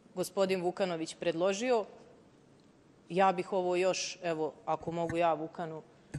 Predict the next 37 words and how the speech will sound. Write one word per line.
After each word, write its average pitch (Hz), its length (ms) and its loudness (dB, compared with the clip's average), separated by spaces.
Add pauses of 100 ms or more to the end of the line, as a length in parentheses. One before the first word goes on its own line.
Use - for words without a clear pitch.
(160)
nije 165 220 -4
tu, 196 340 -2
ali, 160 300 0
e, 151 60 -8 (960)
možda 175 280 0
još 185 280 2
malo 175 340 0 (120)
rigidnije 175 560 -2
zaključke 139 600 -6
u 147 100 -2
ovu 147 180 -4
na-, 151 220 -8
u 151 240 -4
ovu 151 200 -4
deklaraciju 151 640 -4
stavila, 233 400 2
ali 226 240 4
on 214 160 2
je 202 80 -2
pre-, 202 160 -6
predložio 185 640 2
ovako. 143 400 0 (320)
Rigidnije 202 640 2
u 185 80 -6
smislu 196 400 -4
toga 233 440 2 (580)
da 185 120 2
mi 196 120 2
treba 196 320 0
da 175 100 0
vidimo 180 400 -2
ko 247 280 0
je 208 80 2
to 202 260 -2
glasao 185 680 -2
za 160 220 -6
zakon 165 460 0